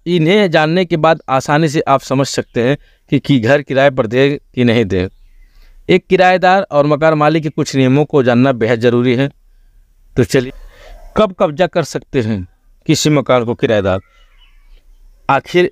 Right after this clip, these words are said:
एडवर्स पजेशन क्या होता है? अगर ग्यारह साल से ज़्यादा समय से रह रहा है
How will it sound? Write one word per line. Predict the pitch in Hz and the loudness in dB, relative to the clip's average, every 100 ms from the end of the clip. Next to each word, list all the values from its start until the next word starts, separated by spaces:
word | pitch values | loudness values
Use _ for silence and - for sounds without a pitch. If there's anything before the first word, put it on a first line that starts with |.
| - | 0
एडवर्स | 143 143 151 170 - - - - _ - | 0 4 4 2 -2 -14 -18 -20 _ 0
पजेशन | 135 - - - _ 131 131 135 160 143 | 0 -2 -14 -20 _ -2 2 2 0 -2
क्या | - 104 | -2 0
होता | 110 90 101 | -2 -4 -4
है? | 98 90 _ _ - | -4 -8 _ _ -4
अगर | 160 196 | 0 0
ग्यारह | 185 156 170 185 | 0 0 2 2
साल | 175 160 165 | 0 0 0
से | 165 - | 0 -6
ज़्यादा | 127 143 156 | -2 2 2
समय | 156 147 160 | 2 2 0
से | - 170 165 | 2 2 2
रह | 127 123 | 2 2
रहा | 131 139 | 2 2
है | 139 | 2